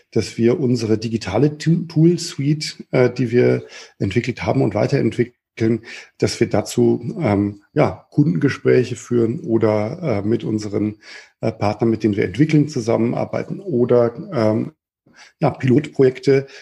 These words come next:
auch, äh, suchen, um sozusagen unsere, also die Sachen, die noch nicht fertig sind, sozusagen, ähm, weiterzuentwickeln, fertig zu machen, ja? Mhm.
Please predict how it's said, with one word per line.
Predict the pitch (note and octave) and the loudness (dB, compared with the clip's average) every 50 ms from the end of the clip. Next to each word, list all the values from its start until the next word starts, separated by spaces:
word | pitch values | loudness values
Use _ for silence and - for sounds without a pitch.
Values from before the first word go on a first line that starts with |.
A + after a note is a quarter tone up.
| - _ _ | -20 _ _
auch, | - - A#2+ A#2+ - - - F#3+ A3+ | -2 -2 -2 -2 -2 -6 -10 -8 -2
äh, | D#3+ A#2+ A#2 A2+ | 0 0 0 0
suchen, | A2 - - B2 B2 A2+ - - C3+ C3 C3 - | -2 -4 -4 -4 -4 -4 -2 -2 0 0 0 -2
um | - - A#2+ A2+ A2+ A2+ A#2+ B2 B2+ B2 A#2+ | -4 -2 2 4 4 4 4 4 2 2 0
sozusagen | A2+ G#2+ - - - - A#2 A2 A2 A2+ - - | -4 -6 -10 -10 -2 0 0 2 2 0 0 0
unsere, | A2 A2 G#2+ A2+ G#2+ G#2+ A2+ A2 A2 - - - - - - _ _ | -2 -2 -2 -2 0 2 2 2 2 0 -2 -8 -16 -20 -20 _ _
also | - G2 G2 G2+ | -6 -6 -6 -4
die | - A2+ A2+ A2+ G#2 - _ - - | -4 -4 -4 -4 -6 -10 _ -18 -12
Sachen, | - - A2+ E2+ G#2 A2 | -4 -2 -2 0 0 2
die | A2+ | 4
noch | A2 G#2 | 4 4
nicht | F#2+ A2+ B2 - - | 4 4 2 2 0
fertig | A#2+ A2+ A#2 - D3+ - - | 0 0 2 0 -2 -4 0
sind, | - A2+ A2+ - | 0 0 0 0
sozusagen, | A2 G#2 - - - A2+ A2+ A2 A2 A2 G#2+ - - - - - - _ _ - | -4 -8 -8 -4 -2 0 0 2 0 -2 -4 -6 -14 -18 -18 -20 -20 _ _ -2
ähm, | - G#2+ G2 G2+ G2+ G#2 G#2+ G#2 G#2 G#2 - - | 2 4 4 4 4 4 2 0 -2 -6 -8 -2
weiterzuentwickeln, | - G#2 F#2+ - A#2 - - G#2+ G2 G#2+ A2 - - G2 | -2 0 0 0 -2 -2 -2 -2 -2 -2 -4 -6 -6 -6
fertig | - G2 F2 F#2 E2 - | -4 -4 -4 -4 -8 -10
zu | - - | -10 -12
machen, | B1 B1 - - - - G#2 F2+ - | -12 -12 -14 -16 -18 -18 -16 -10 -8
ja? | B2 D#3+ G#3 - _ _ _ _ | -6 -6 -6 -6 _ _ _ _
Mhm. | - D3 B2+ A#2 | -10 -10 -10 -10